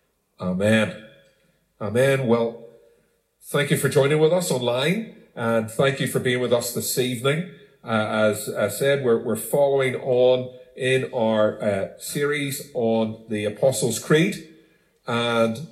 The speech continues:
it's great that that creed has been accepted by the whole church as a summation of all the Bible teaches about God Father, Son, and Holy Spirit.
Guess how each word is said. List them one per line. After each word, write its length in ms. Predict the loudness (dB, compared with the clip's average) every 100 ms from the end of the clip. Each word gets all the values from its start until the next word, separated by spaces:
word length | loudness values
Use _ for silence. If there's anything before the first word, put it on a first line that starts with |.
| 0
it's 360 | 2 2 -2
great 380 | 0 2 2 2
that 160 | -4 -2
that 240 | -6 -8
creed 400 | -8 -2 0 0
has 100 | -2
been 160 | -4 -6
accepted 480 | -4 0 0 0 0
by 140 | 2
the 140 | 2
whole 180 | 0 -2
church 400 | 0 0 0 2
as 320 | 0 -2 -8 -16 -20 -10
a 80 | -6
summation 640 | -2 -2 0 0 0 0
of 140 | -2 0
all 160 | 0
the 80 | 0
Bible 400 | -4 -6 -4 -6
teaches 600 | -4 -4 -2 -2 -6 -16 -14
about 300 | -2 0 0
God 260 | 0 -2 -2
Father, 640 | -4 -4 -2 0 -2 -6 -20 -14
Son, 460 | -4 -2 0 -2 -10 -20 _
and 180 | -6 -6
Holy 340 | -4 -4 -2 -4
Spirit. 540 | -6 -2 2 0 -2